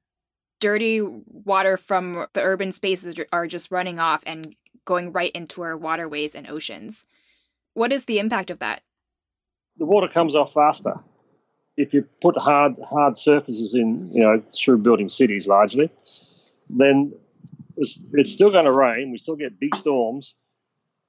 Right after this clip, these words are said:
Speaker 2: Under, under climate change, depending on where you are in the world, some of those storms are gonna be bigger in the future, as far as we know.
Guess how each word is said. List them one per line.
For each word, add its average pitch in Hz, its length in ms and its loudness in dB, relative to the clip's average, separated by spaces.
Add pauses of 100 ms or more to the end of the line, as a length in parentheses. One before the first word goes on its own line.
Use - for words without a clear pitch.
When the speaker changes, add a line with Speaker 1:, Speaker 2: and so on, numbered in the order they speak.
(100)
Speaker 2:
Under, 135 340 -2 (260)
under 135 180 2
climate 135 400 2
change, 123 640 -2 (180)
depending 120 180 -4
on 117 40 -2
where 117 100 0
you 104 80 0
are 147 140 6
in 139 80 2
the 123 80 6
world, 131 360 4
some 131 200 2
of 120 60 0
those 110 160 -2
storms 123 280 0
are 113 60 -10
gonna 104 140 -4
be 92 100 -8
bigger 143 280 4
in 123 80 4
the 113 80 2
future, 160 480 4
as 117 140 -2
far 117 180 4
as 98 120 0
we 101 100 0
know. 123 220 4